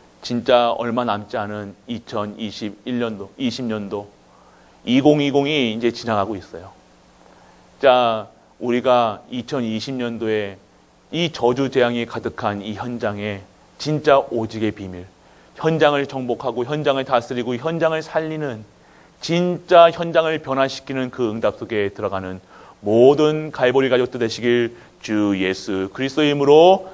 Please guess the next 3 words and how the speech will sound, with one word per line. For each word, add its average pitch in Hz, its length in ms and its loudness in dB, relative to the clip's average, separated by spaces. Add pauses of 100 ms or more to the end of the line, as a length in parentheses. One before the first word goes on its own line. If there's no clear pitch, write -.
(260)
축복하고 160 1160 4
축복합니다. 98 1200 0 (400)
아멘. 85 1040 -2